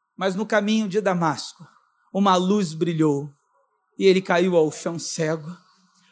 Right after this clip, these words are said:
porque o Senhor Jesus falou com ele: "Saulo, Saulo, por que me persegues?"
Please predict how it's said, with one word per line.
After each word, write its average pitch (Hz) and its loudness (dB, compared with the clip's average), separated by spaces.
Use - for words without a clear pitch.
porque 180 2
o 180 2
Senhor 175 2
Jesus 165 -2
falou 160 0
com 156 -8
ele: 165 -6
"Saulo, 202 2
Saulo, 180 -2
por - -2
que 208 4
me 180 0
persegues?" 170 -8